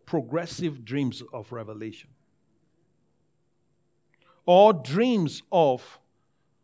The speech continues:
uh, progression. Dreams of progressive revelation. Dreams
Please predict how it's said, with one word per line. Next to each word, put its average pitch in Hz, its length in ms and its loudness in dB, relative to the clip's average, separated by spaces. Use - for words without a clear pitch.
uh, 123 300 -6
progression. 147 640 -2
Dreams 208 720 2
of 165 500 2
progressive 175 720 2
revelation. 135 580 -2
Dreams 208 680 0